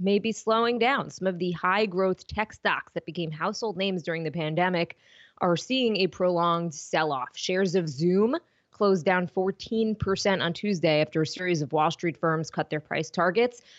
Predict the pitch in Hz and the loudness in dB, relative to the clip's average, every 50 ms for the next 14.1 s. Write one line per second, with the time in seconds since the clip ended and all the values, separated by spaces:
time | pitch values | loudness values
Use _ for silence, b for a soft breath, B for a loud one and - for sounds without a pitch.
0 | b b b - 190 190 208 220 208 220 220 226 247 254 - - - - 175 175 | b b b -2 0 2 2 4 4 4 4 2 2 0 -2 -2 0 0 0 0
1 | - - - 214 214 - - - 208 208 214 214 208 - 233 214 - 233 220 214 | 0 0 0 0 0 -4 -10 -8 -6 -6 -6 -6 -6 -6 -6 -4 -2 -2 -2 -2
2 | - 196 180 180 185 185 185 180 180 180 - - 185 180 180 190 214 214 b b | -2 -2 -2 0 2 2 4 2 2 0 -2 -4 -2 -2 0 -2 -2 -6 b b
3 | b b b b _ 156 147 185 190 233 269 254 262 214 208 180 165 156 151 139 | b b b b _ 0 2 2 4 4 4 4 4 4 4 4 4 2 2 2
4 | - 170 - - - - 262 - - - - 277 269 254 - - 233 226 - - | 0 -2 -2 -4 -4 -2 -2 -2 -4 -6 -6 -4 -4 -2 0 0 0 0 2 2
5 | 233 226 214 214 202 208 196 180 180 - 185 175 175 175 - 190 180 175 170 170 | 2 0 0 -2 -4 -2 -2 0 0 2 2 2 2 0 0 -2 -2 -2 -2 0
6 | 151 170 170 170 170 170 170 170 160 b b b b b b _ _ - - 202 | 0 0 2 2 2 2 2 0 -2 b b b b b b _ _ -4 0 2
7 | 220 277 302 285 - - 170 156 170 190 226 254 196 185 175 170 170 175 170 175 | 4 4 4 2 2 0 0 2 2 2 0 0 0 2 2 2 2 0 0 -2
8 | - - 156 156 156 _ - 190 202 - - - 175 151 147 147 143 - - 180 | -2 0 -2 -2 -2 _ -4 -6 -6 -6 -4 -2 -2 -2 -2 -4 -6 -6 -4 -6
9 | 190 - - 180 - - 160 - - 185 180 165 151 156 147 139 147 156 156 165 | -4 -4 -6 -6 -6 -6 -6 -2 0 0 2 2 0 0 0 2 2 2 2 0
10 | 151 - - 170 208 208 190 185 - b b b b b b b _ 196 185 185 | -2 -4 -4 -2 0 0 0 -2 -4 b b b b b b b _ 0 2 4
11 | 196 196 196 190 190 190 175 - - - - - 233 226 233 196 240 247 247 214 | 4 4 4 4 2 0 -2 -6 -10 -6 -2 2 2 2 2 2 2 0 2 2
12 | 233 226 226 - - 208 208 202 - - 196 190 180 160 - - - 165 156 - | 0 0 0 0 0 0 0 2 2 2 2 2 2 0 -2 -6 -8 -8 -6 -4
13 | - 165 156 - - 175 170 170 165 147 127 151 151 135 160 185 190 180 160 156 | -4 -6 -4 0 2 2 2 2 0 0 -2 -4 -6 -4 0 2 2 4 4 2
14 | 151 | 0